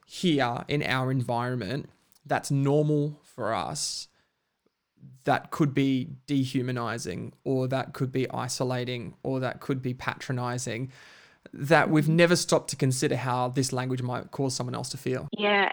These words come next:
Speaker 2: I, I don't think we think about it at all. I don't think, it just becomes so ingrained, and culturally, you know, it just kinda keeps rolling on down, and there's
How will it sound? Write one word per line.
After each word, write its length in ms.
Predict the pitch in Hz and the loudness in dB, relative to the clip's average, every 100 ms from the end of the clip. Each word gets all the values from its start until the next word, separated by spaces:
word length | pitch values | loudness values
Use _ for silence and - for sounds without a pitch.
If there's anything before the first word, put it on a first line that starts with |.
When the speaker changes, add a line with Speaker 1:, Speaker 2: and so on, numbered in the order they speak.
| - | -2
Speaker 2:
I, 120 | - 180 196 - | -6 -6 -6 -4
I 160 | - - | -2 2
don't 200 | 202 - | 0 0
think 220 | 202 - | -4 -4
we 80 | 185 | -4
think 220 | 180 180 | -2 -2
about 240 | 175 165 165 | 0 0 0
it 80 | - | -2
at 100 | 165 | -2
all. 400 | 175 185 180 180 - | -2 -2 -6 -10 -6
I 80 | 190 | -4
don't 180 | - | -4
think, 160 | - - - | -4 -4 -2
it 140 | 190 | 0
just 300 | 185 - - - | -2 -2 -16 0
becomes 440 | 202 175 175 170 - | 2 2 0 -2 4
so 140 | 196 | 6
ingrained, 600 | 196 180 175 165 165 202 - - - - | 6 6 4 4 0 -6 -6 -10 -10 -4
and 120 | 196 185 | -2 2
culturally, 580 | 190 - - 175 165 175 | 4 4 4 6 6 6
you 80 | |
know, 140 | 170 160 | 4 2
it 80 | - | 0
just 200 | 185 - | -6 -4
kinda 240 | 190 170 | -2 -2
keeps 360 | - 196 - - | 2 2 2 2
rolling 300 | 180 170 170 | 2 2 2
on 140 | 175 | 0
down, 320 | 175 170 170 170 | 0 0 0 -2
and 120 | 165 | -4
there's 140 | - | -6